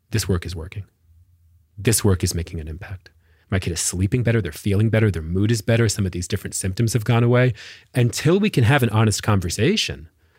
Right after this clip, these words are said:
about what is a psychiatric disorder and what is a natural physiological response to an unnatural environment, we will not solve this problem. It will accelerate.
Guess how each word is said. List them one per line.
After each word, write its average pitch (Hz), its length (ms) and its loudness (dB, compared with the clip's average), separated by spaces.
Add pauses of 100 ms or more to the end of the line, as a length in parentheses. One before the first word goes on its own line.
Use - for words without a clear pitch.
(420)
about 107 300 2
what 113 180 2
is 131 160 2
a 101 120 0
psychiatric 107 920 -2
disorder 107 540 -8 (580)
and 110 160 2
what 110 100 2
is 107 120 0
a 95 80 2
natural 110 500 2
physiological 95 720 -2
response 87 500 -4
to - 140 -6
an 85 120 -4 (160)
unnatural 104 600 0
environment, 90 560 -2 (280)
we 107 160 2
will 113 440 2
not 104 440 0
solve 92 240 -4
this 87 120 -8
problem. 87 440 -6
It 95 120 -8
will 95 240 -2
accelerate. 80 540 -8